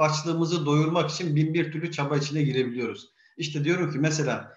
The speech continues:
benim suya ihtiyacım var, susadım ama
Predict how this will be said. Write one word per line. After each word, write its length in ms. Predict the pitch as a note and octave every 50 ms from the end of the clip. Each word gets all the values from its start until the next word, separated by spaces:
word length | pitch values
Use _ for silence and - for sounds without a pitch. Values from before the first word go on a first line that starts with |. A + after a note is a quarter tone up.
| _ _ _
benim 340 | C#3 D3+ E3+ F#3 F#3 F3 -
suya 420 | - - - - - E3+ F3+ F3+
ihtiyacım 680 | E3 D3+ D3 D3 D3 D3 D3 D3 C#3 C3 B2+ B2+ A#2+ A#2
var, 120 | A2 G#2+
susadım 680 | G#2 - - D#3 D3 - D3 - D3+ F3+ A3 A3 - - _ _ _ _ _ -
ama 460 | F#3+ F#3 F3+ F#3+ G#3+ A3 - -